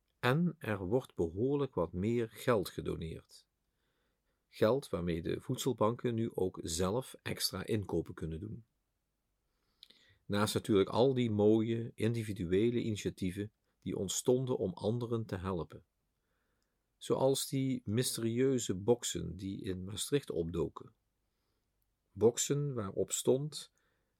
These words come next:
"Als je geen boodschappen in huis hebt, neem mij dan mee." Ik hoop dat we deze solidariteit kunnen vasthouden.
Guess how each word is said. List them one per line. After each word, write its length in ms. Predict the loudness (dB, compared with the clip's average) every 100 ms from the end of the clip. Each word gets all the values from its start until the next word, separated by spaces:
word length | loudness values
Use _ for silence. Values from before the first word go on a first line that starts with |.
| _
"Als 260 | -4 -4 -2
je 120 | -4
geen 260 | 0 0
boodschappen 560 | 2 0 0 -4 -2 0
in 120 | 0
huis 320 | 0 0 -2
hebt, 420 | -2 -6 -8 -20 -20 _ _
neem 340 | -2 0 0
mij 260 | 0 0 0
dan 280 | 0 0 0
mee." 360 | -2 -2 -8 -16 _ _ _ _ _ _ _ _ _ _ _ _ _ _ _ _ _ _ _ _ _
Ik 120 | -2 8
hoop 240 | 10 10
dat 180 | 6 4
we 260 | 4 4 4
deze 420 | 6 6 6 2
solidariteit 920 | 2 2 2 0 -2 -4 -4 -6 -10 -4
kunnen 340 | -2 0 -2
vasthouden. 800 | -4 -2 -2 -2 -6 -10 -12 -18